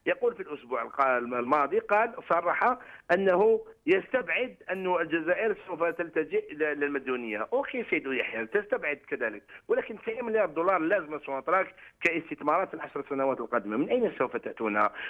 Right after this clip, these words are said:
بها؟ يعني كأنه الحكومة الجزائرية، يعني، آم، آه،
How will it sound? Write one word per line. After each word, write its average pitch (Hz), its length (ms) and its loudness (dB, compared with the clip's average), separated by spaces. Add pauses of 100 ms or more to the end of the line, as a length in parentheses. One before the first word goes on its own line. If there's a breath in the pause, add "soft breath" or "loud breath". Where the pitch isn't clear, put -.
(100)
بها؟ 123 180 2
يعني 160 240 0
كأنه 220 560 -2
الحكومة 220 460 -4
الجزائرية، 170 840 0 (320 loud breath)
يعني، 180 500 0
آم، 147 720 0 (160)
آه، 143 480 2